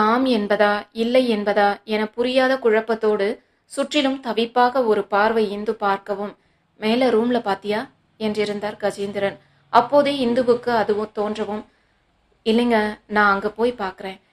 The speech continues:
என்று விட்டு வேகமாக அங்கே சென்றவர் அவரிடம் இருந்த கீ கார்டை கொண்டு கதவை திறந்து கொண்டு உள்ளே சென்று பார்க்க, இருளில் சுருண்டிருந்தாள் நக்ஷத்திரா. இவர் கதவை திறந்த சத்தத்தில் சட்டென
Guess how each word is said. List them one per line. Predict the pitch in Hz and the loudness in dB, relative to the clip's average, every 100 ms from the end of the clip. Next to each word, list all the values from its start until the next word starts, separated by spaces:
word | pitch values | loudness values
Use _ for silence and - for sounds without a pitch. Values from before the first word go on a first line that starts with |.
| _ 247 | _ 2
என்று | 262 262 | 2 2
விட்டு | 254 262 | 0 4
வேகமாக | 240 233 247 226 214 233 | 6 6 4 2 2 2
அங்கே | 208 208 | 2 0
சென்றவர் | 214 196 202 202 202 - | 0 -2 0 0 0 -2
அவரிடம் | 208 214 214 233 | 0 2 2 2
இருந்த | 240 208 202 220 | -2 -2 -4 -8
கீ | 233 233 | -8 -6
கார்டை | - 202 190 190 | -2 0 0 -4
கொண்டு | 196 190 214 190 _ _ _ - | -10 -6 -6 -6 _ _ _ 2
கதவை | 214 240 247 | 4 4 4
திறந்து | 226 220 233 | 2 0 0
கொண்டு | 233 214 233 233 | -2 -4 -2 -2
உள்ளே | 214 233 | 0 -2
சென்று | 226 202 202 214 | -2 -6 -6 -4
பார்க்க, | 202 190 202 208 - _ _ - | -4 -6 -6 -10 -10 _ _ -4
இருளில் | 247 262 240 208 | 0 2 2 -2
சுருண்டிருந்தாள் | - 214 226 214 196 196 185 233 | -2 -2 0 -2 -2 -4 -6 -6
நக்ஷத்திரா. | 185 - 196 202 196 185 _ _ _ _ | -12 -10 -10 -6 -6 -8 _ _ _ _
இவர் | 240 233 226 | 4 4 4
கதவை | 220 240 262 254 | 2 2 0 0
திறந்த | 214 208 233 | -2 -2 -4
சத்தத்தில் | 220 190 - 214 202 214 | -4 -4 -4 -4 -6 -4
சட்டென | - 202 220 | -4 -2 -4